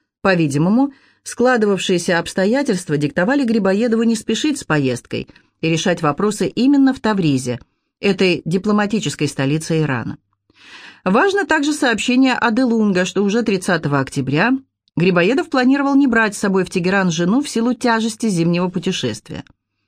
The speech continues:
И совсем неожиданное рассуждение Аделунга – это его предположение, что из Тегерана миссия могла направиться вместе с шахом в Исфахан,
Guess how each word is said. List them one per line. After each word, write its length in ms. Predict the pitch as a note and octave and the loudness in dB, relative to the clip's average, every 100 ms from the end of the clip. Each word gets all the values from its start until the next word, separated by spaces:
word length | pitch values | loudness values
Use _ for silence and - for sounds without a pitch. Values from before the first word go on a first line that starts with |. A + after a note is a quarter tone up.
| _ | _
И 160 | D#3+ D3 | 0 0
совсем 460 | - C#3 - F#3 | 0 -4 -2 0
неожиданное 720 | F#3+ F3 D#3+ F#3 F3+ F3+ F3 F3 - - | 0 0 -2 0 0 0 -2 -6 -14 -4
рассуждение 800 | F#3+ F#3 - F#3 D#3+ G#3+ G3+ F#3+ | -2 -2 -2 -2 0 0 2 0
Аделунга – 800 | - F#3 G#3 G#3+ D#4+ A#3 - A#2 _ _ _ - | 0 0 0 0 2 2 0 -4 _ _ _ -4
это 260 | D3 C#3 | -4 0
его 360 | D3+ C#3+ E3+ G3 | 0 2 2 2
предположение, 760 | F3 F3 E3+ E3 D#3+ A3+ A3 F#3+ | 0 -2 0 0 2 2 2 -2
что 220 | - F3+ | -2 -2
из 160 | E3 | -2
Тегерана 680 | E3 D3+ C3+ B2 D3+ G3+ A#3+ - _ _ - | -2 -4 -2 0 0 2 -2 -4 _ _ -4
миссия 440 | F#3+ C#4+ F4 D#4+ | 0 2 0 0
могла 320 | C#4+ B3 A3 B3+ | 2 2 0 0
направиться 580 | A3+ A3+ A#3+ A#3+ A3+ | 0 0 0 0 -2
вместе 380 | F#3+ G#3+ A3 - | -2 0 -2 -4
с 40 | F3+ | -4
шахом 580 | - G3 G3 A3 A3+ - _ | -2 -2 0 -2 -2 -4 _
в 180 | - D#3 | -6 -4
Исфахан, 720 | E3 - G#3 - C#4 F3+ A#2+ | -4 -4 -4 -2 -2 -2 -4